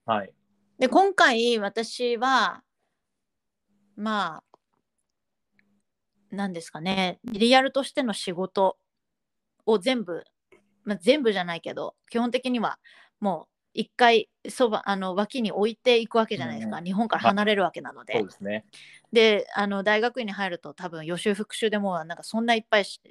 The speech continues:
Speaker 2: 授業取ってなくても結構一回死ぬと思うんですよ。最初英語全然できないから。
Speaker 1: はい。うんうんうん。
Speaker 2: だけどそれをしてでも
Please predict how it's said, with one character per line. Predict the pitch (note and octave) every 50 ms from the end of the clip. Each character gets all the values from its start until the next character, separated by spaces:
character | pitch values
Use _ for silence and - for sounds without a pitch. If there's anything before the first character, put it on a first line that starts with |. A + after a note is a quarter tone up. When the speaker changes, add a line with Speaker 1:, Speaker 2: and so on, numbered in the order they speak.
| G3
Speaker 2:
授 | F3+ F#3+ G#3+ G#3
業 | G#3 F#3+
取 | F3+ - A#3
っ | -
て | -
な | G#3 A#3+ A#3+
く | -
て | - G#3+
も | F3+ D#3+
結 | - G#3 F#3+
構 | - F3 D#3+
一 | - G3 - -
回 | - A#3 G#3+
死 | - - G#3+
ぬ | A#3
と | A3+ A#3+
思 | A3+ A#3
う | A3+
ん |
で | F3+ E3
す | - -
よ。 | D#3+ C3+ -
最 | - - F#3
初 | F#3 - F#3+
英 | - G3+ G3+
語 | G3+ G3
全 | F3 G3 G3
然 | G3 G#3 G3
で | F#3+ F#3
き | - A3
な | G3+ F3
い | D#3+
か | - - -
ら。 | -
Speaker 1:
は | - - - _ _ _ _ -
い。 |
う |
ん | B2+
う | B2
ん | A#2+ A#2 G2+ A#2 A#2 A#2 A2+ G#2+ G#2+ A#2 A#2+ A2+ A2 - _ _ _ _ _ _ _ _ _ _ _ _ _ _ _ _ _ _ _ _ -
う |
ん。 | -
Speaker 2:
だ | G#3+ C#4
け | - D4
ど | B3 A#3+
そ | - A#3+ B3
れ | D4 D#4+
を | D#4+
し | D#4 -
て | - E4+ F4
で | E4 D#4
も | C4+ A3+ A3 A3 A3 G#3+ G3 E3+ - -